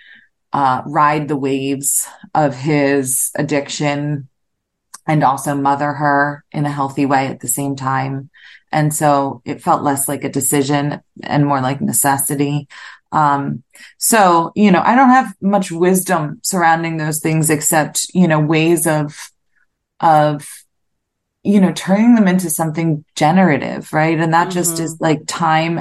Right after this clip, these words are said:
Speaker 1: and paying attention. I write a lot in the book about, you know, wonder and about, uh, anticipatory grief and how, you know, anticipatory grief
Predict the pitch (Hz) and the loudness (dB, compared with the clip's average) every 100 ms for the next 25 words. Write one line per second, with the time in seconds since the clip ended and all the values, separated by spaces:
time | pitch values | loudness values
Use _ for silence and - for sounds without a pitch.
0 | - 156 147 147 151 147 - - - _ | -4 -2 0 0 -4 -6 -10 -20 -20 _
1 | _ _ - 160 170 180 - 156 185 170 | _ _ -6 0 2 2 2 2 2 2
2 | 143 - 156 _ - - - - 165 175 | -4 -6 -10 _ -20 -20 -10 -6 0 2
3 | 180 175 165 165 156 156 151 160 156 - | 4 2 4 2 2 -2 0 0 -2 -2
4 | - 151 151 151 147 147 143 _ 165 160 | -4 0 2 2 2 0 -2 _ -8 -6
5 | 147 143 147 151 156 151 147 147 - 156 | -6 -2 -2 0 2 2 0 -2 -2 -2
6 | 143 147 147 143 143 143 - - - _ | 0 2 2 2 0 -4 -14 -20 -20 _
7 | 139 143 139 143 156 156 151 - - 165 | -4 -2 -2 0 0 0 -2 -2 -4 0
8 | 151 147 143 147 147 139 - - 151 147 | 2 2 2 2 2 0 -4 -2 0 0
9 | 156 151 147 143 147 - - _ _ - | 0 2 2 0 -6 -10 -20 _ _ -18
10 | - - 160 151 147 165 151 - 165 156 | -12 -4 -2 0 -2 -2 -6 -6 -2 0
11 | 139 151 151 | 0 0 -2